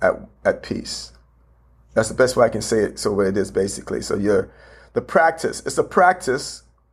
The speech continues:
um, it's it's, for me, it's, it's active meditation, just like chanting is active meditation, right? So,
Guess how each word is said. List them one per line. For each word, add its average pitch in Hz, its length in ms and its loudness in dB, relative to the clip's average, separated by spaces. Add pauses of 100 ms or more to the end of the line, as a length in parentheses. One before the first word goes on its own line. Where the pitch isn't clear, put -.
(140)
um, 107 440 0 (800)
it's - 200 -8 (280)
it's, 127 200 -4
for 147 140 -6
me, 170 120 0
it's, 165 180 0
it's 139 200 -6 (100)
active 143 380 2
meditation, 117 800 0 (420)
just 143 260 0
like 127 320 4
chanting 127 400 0
is 104 140 -10
active 117 300 2
meditation, 107 800 -6 (720)
right? 107 340 0
So, 101 460 0